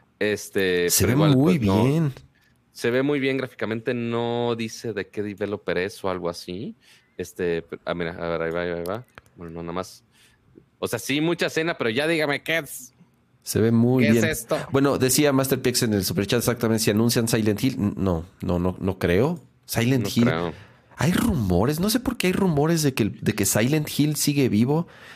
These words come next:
Speaker 2: pero
Speaker 1: Ujú.
Speaker 2: no, Konami, Konami no, eh, no va a hacer nada, a menos que
Speaker 1: Ujú.
Speaker 2: lo haga otro estudio. A-, apenas hace poco anunciaron que se van a asociar con otros estudios para, para sacar juegos, pero yo no creo que Silent Hill, eh,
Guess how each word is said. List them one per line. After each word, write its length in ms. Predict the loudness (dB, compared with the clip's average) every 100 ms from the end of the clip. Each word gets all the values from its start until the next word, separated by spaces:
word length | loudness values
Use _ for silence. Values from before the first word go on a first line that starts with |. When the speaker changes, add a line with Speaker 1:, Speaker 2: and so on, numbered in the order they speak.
| -20 _
Speaker 2:
pero 220 | -2 2
Speaker 1:
Ujú. 120 | 4 4
Speaker 2:
no, 320 | 2 0 0
Konami, 800 | 0 0 2 2 2 0 -2 -4
Konami 400 | -6 -6 -4 -2
no, 320 | -2 -2 -2
eh, 140 | -2 -2
no 160 | -2
va 60 | -2
a 20 |
hacer 260 | -2 -2 -2
nada, 380 | -2 0 0
a 20 | 0
menos 380 | 0 0 -2
que 240 | -2 -4 -4 -20 _ _ -20 _ _ -20
Speaker 1:
Ujú. 140 | -12 -2
Speaker 2:
lo 100 | 2
haga 160 | 2 2
otro 300 | 2 2 0
estudio. 560 | 0 -2 0 2 2 2
A-, 160 | 0
apenas 460 | -2 -2 0 0 0
hace 140 | -2
poco 260 | -2 -2 0
anunciaron 760 | 0 -2 0 2 4 2 -2 -8 -20 -20 -20 -20 _
que 100 | -2
se 160 | 2 2
van 200 | 2 2
a 20 |
asociar 400 | 0 0 0 0
con 160 | 0
otros 320 | 0 0 -2 -2
estudios 540 | -2 0 2 4 2
para, 320 | 0 0 0 -4
para 200 | -2 0
sacar 300 | 0 0 0
juegos, 560 | 0 0 2 0 -2 -8 _ -20 -20 -8
pero 160 | 0 2
yo 140 | 2
no 160 | 0 0
creo 280 | 2 2 0
que 100 | -2
Silent 360 | -2 -2 -4 -6
Hill, 200 | -8 -6
eh, 360 | -6 -6 -6 -8